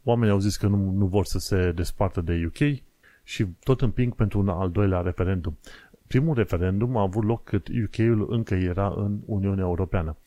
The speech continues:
Acum când U K-ul a ieșit din, uh, Uniunea Europeană și votul a fost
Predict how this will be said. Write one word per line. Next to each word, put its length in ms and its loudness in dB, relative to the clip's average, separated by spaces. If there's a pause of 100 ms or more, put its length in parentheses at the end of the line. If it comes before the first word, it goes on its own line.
(280)
Acum 400 -2
când 380 -2 (380)
U 80 2
K-ul 280 2
a 120 -4
ieșit 280 -4
din, 320 -2
uh, 280 -2
Uniunea 460 0
Europeană 500 -2
și 140 -4
votul 340 0
a 40 2
fost 420 -8